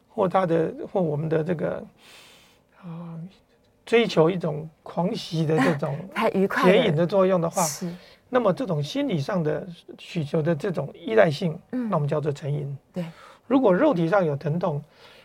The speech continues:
Speaker 1: 我们使用的吗啡，那吗啡的所有的副作用其实是可以被疼痛给抵免掉的。
Speaker 2: 是。
Speaker 1: 所以我常说，我是做疼痛的人。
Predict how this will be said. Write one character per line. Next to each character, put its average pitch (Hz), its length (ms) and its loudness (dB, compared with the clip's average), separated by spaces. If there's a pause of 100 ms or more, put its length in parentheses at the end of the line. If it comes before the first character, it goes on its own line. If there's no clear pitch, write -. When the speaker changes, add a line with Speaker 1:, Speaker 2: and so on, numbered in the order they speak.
(140)
Speaker 1:
我 175 100 0
们 190 140 2
使 185 160 -4
用 196 100 4
的 175 80 0
吗 131 220 -6
啡， 160 320 -4 (240)
那 240 140 2
吗 165 180 0
啡 214 160 2
的 226 80 0
所 175 340 0
有 285 60 -2
的 156 80 0
副 143 160 -4
作 175 160 0
用 156 220 -2 (640)
其 - 260 -4
实 170 200 0
是 143 100 -6
可 196 100 -2
以 185 40 2
被 180 160 -2
疼 151 200 -2
痛 165 220 -2
给 156 260 -8
抵 190 160 -2
免 160 220 0
掉 135 180 -2
的。 131 80 -12
Speaker 2:
是。 190 320 -8 (200)
Speaker 1:
所 226 160 0
以 - 20 4
我 165 140 4
常 175 200 0
说， 202 320 0 (260)
我 160 120 4
是 208 80 -4
做 196 160 2
疼 151 180 -2
痛 170 140 2
的 135 100 -4
人。 - 240 -10